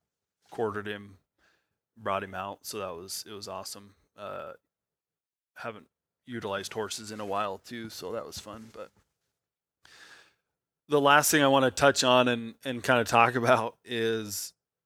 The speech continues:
uh, the hike out, and, um, had an interesting experience on the hike out. And again, this is rewinding to when I had killed him,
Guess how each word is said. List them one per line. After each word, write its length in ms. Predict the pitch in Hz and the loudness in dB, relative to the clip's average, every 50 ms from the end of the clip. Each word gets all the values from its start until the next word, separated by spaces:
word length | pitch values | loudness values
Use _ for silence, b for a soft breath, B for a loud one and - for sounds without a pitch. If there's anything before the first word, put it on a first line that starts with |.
| _ _ _ _ _ _ _ _ _ _ _ _ - | _ _ _ _ _ _ _ _ _ _ _ _ -8
uh, 600 | 120 117 117 117 113 110 107 104 104 101 101 101 - | -2 0 2 2 4 4 4 4 2 2 0 -2 -4
the 100 | 117 120 | -4 -4
hike 320 | 107 101 113 117 110 - 113 | 0 2 4 4 4 6 6
out, 300 | 110 107 101 101 - - _ _ _ _ _ _ _ - | 6 6 6 2 -2 -8 _ _ _ _ _ _ _ -12
and, 580 | 120 113 110 110 107 107 107 107 107 104 104 - _ _ _ _ _ _ _ _ _ _ _ _ _ _ - | -8 -6 -6 -4 -4 -4 -6 -6 -10 -16 -20 -20 _ _ _ _ _ _ _ _ _ _ _ _ _ _ -14
um, 600 | 110 107 104 104 104 101 101 98 98 98 98 104 107 _ _ _ _ _ _ _ _ _ _ _ _ _ _ _ _ _ _ _ _ _ _ _ - - _ _ _ _ - | -12 -10 -8 -6 -6 -6 -8 -8 -12 -16 -20 -20 -20 _ _ _ _ _ _ _ _ _ _ _ _ _ _ _ _ _ _ _ _ _ _ _ -20 -20 _ _ _ _ -6
had 220 | - - 120 117 | -2 0 0 0
an 140 | 120 113 113 | 0 -2 -4
interesting 600 | 117 120 123 123 120 117 113 107 - - 117 110 | -4 -2 0 2 2 2 0 -2 -6 -10 -10 -12
experience 580 | 107 - - - - - - 117 113 113 104 117 | -14 -16 -12 -12 -12 -8 -6 -6 -6 -4 -4 -6
on 100 | 117 110 | -6 -6
the 60 | 101 | -4
hike 300 | - - 113 107 - 110 | 0 0 0 0 2 2
out. 260 | 107 107 101 - - | 2 2 2 0 -2
And 240 | 117 117 113 113 110 - | -6 -10 -10 -12 -12 -12
again, 280 | 127 113 117 113 113 | -10 -6 -6 -6 -4
this 180 | 113 110 - - | -4 -4 -4 -6
is 140 | 113 107 104 | -6 -8 -14
rewinding 720 | 107 101 117 120 117 110 113 107 107 113 107 110 107 104 - | -12 -8 -6 -4 -2 -2 0 0 0 0 -2 -4 -10 -12 -12
to 80 | 117 | -12
when 180 | 110 107 107 107 | -8 -6 -4 -2
I 100 | 104 107 | -2 -2
had 180 | 107 104 104 - | -2 -4 -6 -6
killed 240 | - 120 117 113 | -4 -2 0 0
him, 200 | 120 117 117 113 | -2 -4 -8 -12